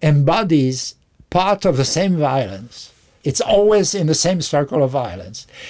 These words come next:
You see, for instance, today, we constantly criticize ourselves, and rightly so. But if you try to say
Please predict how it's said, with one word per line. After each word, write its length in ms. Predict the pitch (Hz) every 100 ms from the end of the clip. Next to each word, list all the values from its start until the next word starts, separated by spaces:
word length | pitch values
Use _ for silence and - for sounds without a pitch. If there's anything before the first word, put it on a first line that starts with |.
| -
You 100 | 165
see, 180 | 160 208
for 180 | 180 214
instance, 400 | 202 - 139 -
today, 580 | - 131 107 82 71 _ _ _ _ _ _ -
we 120 | 123
constantly 840 | - 185 254 - - 156 139 180 180
criticize 640 | 151 147 127 - 104 90
ourselves, 840 | 85 - - 95 80 85 - - - _ _ _ _ _ _ -
and 180 | 113
rightly 400 | 110 143 135 101
so. 380 | 87 - 175 156 _ _ _ _ _ _ _ _ - - -
But 140 | 156
if 160 | 196 254
you 60 | 214
try 200 | 190 185
to 120 | 151
say 400 | - 165 131